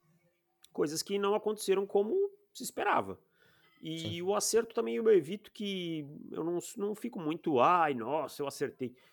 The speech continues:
Speaker 1: eu acertei, o Justin Herbert e tal." Da mesma forma que eu acertei, eu errei em outros, então eu acho que é do processo, é do, do scout isso, cara. O
Speaker 2: Ah,
Speaker 1: scout que se
Speaker 2: sim.
Speaker 1: deixa embebedar pelo ego e achar que ele só acerta,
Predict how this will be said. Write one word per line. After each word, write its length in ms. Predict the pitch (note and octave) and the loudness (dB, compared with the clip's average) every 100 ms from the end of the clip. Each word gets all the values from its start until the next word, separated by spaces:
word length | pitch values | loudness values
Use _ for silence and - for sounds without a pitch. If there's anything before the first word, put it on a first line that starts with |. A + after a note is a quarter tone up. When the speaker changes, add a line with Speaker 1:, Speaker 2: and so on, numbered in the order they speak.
| _ _ _ | _ _ _
Speaker 1:
eu 160 | B2+ D3 | 0 0
acertei, 640 | - C#3+ - B2 D#3 C3+ | 2 -2 -2 -2 0 -2
o 80 | B2 | 0
Justin 280 | D3 D3 B2 | -2 -2 -4
Herbert 500 | A2 D3 B2+ A#2 - | -2 0 0 -2 -6
e 80 | - | 0
tal." 320 | C3 A2+ - _ _ _ _ | 2 2 0 _ _ _ _
Da 80 | G#4+ | 2
mesma 240 | G#4+ G#4 | 4 4
forma 300 | - A#3 A3+ | 4 4 4
que 80 | G#3 | 2
eu 40 | |
acertei, 400 | F#3+ G#3 F3 G#3+ | 2 0 0 -2
eu 80 | A3 | 4
errei 200 | F#3+ E3+ | 6 6
em 160 | F3 D#3+ | 2 4
outros, 480 | G3+ A#3 F3 C#3+ | 4 4 -4 -6
então 280 | D#3 D3+ F3 | -6 -4 -2
eu 140 | F#3+ F#3 | 0 -2
acho 160 | - | -2
que 80 | - | -4
é 60 | F#3 | -2
do 100 | F3+ | -2
processo, 680 | G3 D#3+ - F3+ - E3 D#3 | -2 -2 -2 -2 -2 2 4
é 100 | E3 | 2
do, 640 | D#3+ E3 D#3+ D3 B2+ A2+ _ _ _ _ _ _ _ _ _ _ | -2 -2 -2 -4 -6 -8 _ _ _ _ _ _ _ _ _ _
do 160 | C3+ | -10
scout 540 | D#3 - D#3+ E3+ - D#3 | -8 2 4 4 0 -8
isso, 180 | E3 - | -8 -6
cara. 200 | G#2+ - _ _ _ | -8 -8 _ _ _
O 40 | |
Speaker 2:
Ah, 40 | - | -10
Speaker 1:
scout 320 | A2 C#3+ C#3+ | 0 0 0
que 100 | - | -10
se 60 | - | -6
Speaker 2:
sim. 60 | |
Speaker 1:
deixa 240 | B2+ D3 D#3 | -4 -2 -2
embebedar 560 | C#3+ C#3 C3 A2+ C#3 | -2 2 2 4 4
pelo 240 | D#3 C3 A2 | 2 0 2
ego 300 | A2+ C#3+ B2+ | 2 2 2
e 40 | |
achar 220 | A#2 - | 2 0
que 80 | C3 | -4
ele 100 | A#2+ | -6
só 300 | A2+ - C#3+ | -6 -4 0
acerta, 880 | C3+ - - A#2+ D3+ D#3 - D#3 C#3+ | 0 0 -2 0 0 -4 -2 -2 -2